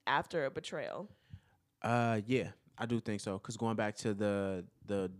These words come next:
Speaker 2: dating situation, my friend fucking my ex or whatever,
Speaker 1: Mm-hmm.
Speaker 2: um, I think we can still have a friendship. Um,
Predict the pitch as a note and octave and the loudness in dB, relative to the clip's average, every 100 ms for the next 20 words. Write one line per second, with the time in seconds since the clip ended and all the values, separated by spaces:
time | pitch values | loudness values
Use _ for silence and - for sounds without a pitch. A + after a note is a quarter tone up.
0 | G2 A2 A2 A2 G#2 G#2+ - - A2 A#2 | -4 0 0 0 -2 -4 -6 -4 -4 -2
1 | G#2+ G#2+ G#2+ G2+ - G#2 G2+ G#2+ G2+ G#2 | -2 -2 -4 -4 -4 -4 -2 -2 0 -2
2 | G#2 G#2 G2 G#2 G2+ G#2 G#2 G#2 - G3+ | -2 -2 -2 -2 -2 -2 2 0 0 -4
3 | F#3 A3+ - - G#2+ A2 G#2+ G#2 G2 - | -6 -8 -12 -8 0 2 2 0 -4 -12
4 | _ _ _ _ _ _ _ _ - - | _ _ _ _ _ _ _ _ -20 -20
5 | - - - - - D3 - F#3+ D#3+ - | -20 -20 -20 -14 2 4 4 2 0 -4
6 | A2+ C3+ C3 C3 - - B2+ B2 A2+ G#2 | 0 0 0 -4 -4 2 4 4 2 -2
7 | - C#3 C3+ - F2+ - _ _ - - | -2 0 2 0 -4 -6 _ _ -20 -20
8 | _ - - - - - - - G#2 G2+ | _ -20 -18 -18 -20 -20 -20 -8 -4 -2
9 | G2+ F#2 | -4 -6